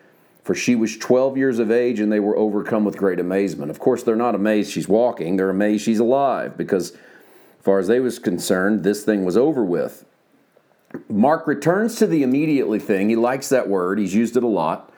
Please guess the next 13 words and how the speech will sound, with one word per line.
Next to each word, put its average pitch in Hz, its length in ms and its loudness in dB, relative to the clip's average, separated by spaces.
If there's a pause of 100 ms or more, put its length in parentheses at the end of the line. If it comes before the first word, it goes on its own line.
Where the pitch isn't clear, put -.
(880)
But 151 260 2
he's 170 200 -2
connecting 185 640 2
this - 420 -4 (420)
in 139 120 4
a 135 40 2
very 180 300 2
subtle 139 540 0
way. 110 340 0
If - 220 -6
you'll 143 140 2
go 190 220 2
back 135 560 -2